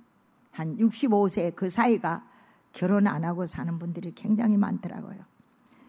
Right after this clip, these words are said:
요시미라 하는 그분이 암이 와서 온몸에 번져서 그 고통이 이루 말할 수가 없어요.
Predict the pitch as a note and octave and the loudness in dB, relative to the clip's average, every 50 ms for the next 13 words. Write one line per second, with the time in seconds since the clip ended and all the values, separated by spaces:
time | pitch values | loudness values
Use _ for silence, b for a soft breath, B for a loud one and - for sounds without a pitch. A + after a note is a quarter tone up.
0 | b b F3 F#3+ F3+ F3+ A#3 A3 G#3+ G3 F#3+ F#3 - F#3 D#3+ F#3 F3 E3 - - | b b 0 2 6 6 8 8 8 6 4 4 2 2 2 2 0 -2 -2 -4
1 | F#3+ E3+ F#3+ E3+ E3 E3+ E3 F3 - _ _ b b b b b b b b b | -2 0 0 -2 -2 -4 -6 -8 -12 _ _ b b b b b b b b b
2 | b b b - - F#3+ G#3 A3 A3+ A3 G3+ G3 - - E3+ F3 F3+ G#3 G#3+ A3 | b b b -4 0 4 6 8 8 8 6 4 2 0 0 2 4 6 8 8
3 | A3+ A3+ A3 A3 F#3+ - - E3+ F3 F#3 E3+ F#3 F3 E3 - - - D#3+ E3 E3 | 8 8 8 6 4 2 0 0 0 0 0 -2 -4 -6 -8 -12 -14 -14 -14 -14
4 | D#3+ _ - - A3+ - - C#4 C#4 - - C#4+ D4 D4 D4+ C4+ C4 D#4+ D#4+ C#4+ | -16 _ -8 -8 -6 -4 -2 -2 -2 -2 -4 -4 -4 -2 -2 0 0 0 0 0
5 | C4 A#3+ C#4 D4 D4+ - - - - - - - - - - - | 0 2 0 0 -2 -6 -10 -12 -12 -12 -12 -12 -18 -20 -20 -20